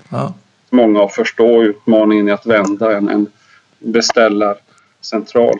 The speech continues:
Speaker 2: till att, att faktiskt vara en säljande och, eh, lösningsorienterad organisation.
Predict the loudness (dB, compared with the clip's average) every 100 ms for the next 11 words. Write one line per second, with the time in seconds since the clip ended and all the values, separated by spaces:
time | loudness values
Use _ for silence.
0 | -4 -6 -4 -6 -6 -6 -6 -8 -4 0
1 | 0 0 -2 -2 0 0 -2 -2 -2 -4
2 | _ -14 -10 -6 -6 -6 -6 -6 -4 -2
3 | -2 -2 -2 0 0 -2 0 2 2 0
4 | -2 -6 -6 -12 -14